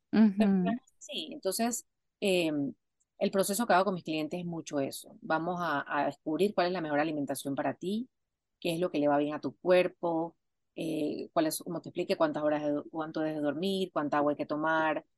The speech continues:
Speaker 1: em, cuánta, cuánto tienes que estar a-, afuera con la naturaleza, em, qué, qué tipo de, de cremas, maquillajes, eh,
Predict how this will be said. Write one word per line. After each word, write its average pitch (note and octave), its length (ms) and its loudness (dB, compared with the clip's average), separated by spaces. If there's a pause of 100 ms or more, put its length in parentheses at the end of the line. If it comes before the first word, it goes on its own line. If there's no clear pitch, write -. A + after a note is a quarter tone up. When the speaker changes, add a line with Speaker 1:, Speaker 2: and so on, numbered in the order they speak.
(280)
Speaker 1:
em, D3+ 720 0 (380)
cuánta, E3 340 2
cuánto E3 220 0
tienes F3 160 -2
que F3 60 -10
estar C#3+ 180 0
a-, C#3 180 0
afuera E3 400 0
con D#3+ 100 -2
la D3+ 60 -2
naturaleza, D3 840 -2 (460)
em, D3+ 720 -2
qué, - 160 -20
qué G3+ 120 0
tipo G3 280 2
de, E3+ 200 2
de D#3 320 0 (220)
cremas, F#3 380 2
maquillajes, D#3 1000 2
eh, - 240 -14